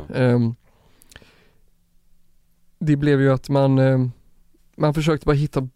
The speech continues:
Speaker 2: placering på vad man skulle skriva, hur man skulle få ut allting och vem man skulle visa den för.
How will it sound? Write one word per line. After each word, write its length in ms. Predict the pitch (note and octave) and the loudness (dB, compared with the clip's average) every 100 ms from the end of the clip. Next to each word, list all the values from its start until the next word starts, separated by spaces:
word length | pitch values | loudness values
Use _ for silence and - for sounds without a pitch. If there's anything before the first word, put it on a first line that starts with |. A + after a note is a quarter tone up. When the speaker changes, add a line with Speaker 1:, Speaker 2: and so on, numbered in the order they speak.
| _ G3+ | _ -4
Speaker 2:
placering 720 | - C#3 - D#3 C3+ C3 C#3 | -4 -2 -4 -2 0 2 0
på 100 | C3 | 0
vad 120 | B2+ B2+ | -2 -2
man 120 | B2+ | -4
skulle 380 | - B2+ B2+ B2 | -6 -6 -6 -8
skriva, 640 | - C#3 C3 B2 B2+ B2 | -2 0 2 2 2 2
hur 180 | B2 C3+ | 2 0
man 120 | B2+ | -2
skulle 180 | B2+ C3 | -2 -6
få 120 | - | -4
ut 260 | C3+ C3+ - | -2 -2 -2
allting 320 | A2+ - B2+ | -6 -6 -8
och 120 | C3 | -4
vem 240 | B2+ B2+ B2+ | -4 -4 -4
man 120 | C3 | -6
skulle 240 | B2+ B2 B2 | -8 -8 -2
visa 320 | C3 B2+ B2 | -2 -2 -4
den 100 | B2+ | -2
för. 120 | C#3 | -2